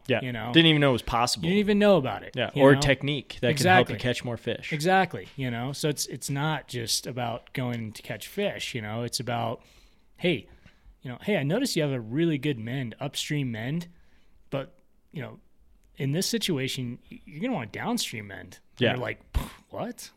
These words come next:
Speaker 1: Or, "We need a small upstream and then a small downstream."
Speaker 2: Yeah,
Speaker 1: Or,
Speaker 2: exactly.
Speaker 1: "Hey, we need to strip that slack in." You know,
Speaker 2: Exactly.
Speaker 1: like, great mend.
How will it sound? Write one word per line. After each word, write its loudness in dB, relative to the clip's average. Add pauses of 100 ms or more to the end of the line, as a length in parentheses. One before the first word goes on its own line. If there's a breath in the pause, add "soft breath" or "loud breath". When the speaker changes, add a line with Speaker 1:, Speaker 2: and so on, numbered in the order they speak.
(140)
Speaker 1:
Or, 4
"We 4
need 4
a 2
small 2
upstream -2
and -2
then 0
a -2
small -2
downstream." 2
Speaker 2:
Yeah, 8
Speaker 1:
Or, 0
Speaker 2:
exactly. 2
Speaker 1:
"Hey, 8
we 6
need 0
to 0
strip -4
that -4
slack 2
in." -6
You -8
know, -14
Speaker 2:
Exactly. -2
Speaker 1:
like, -8
great 6
mend. 2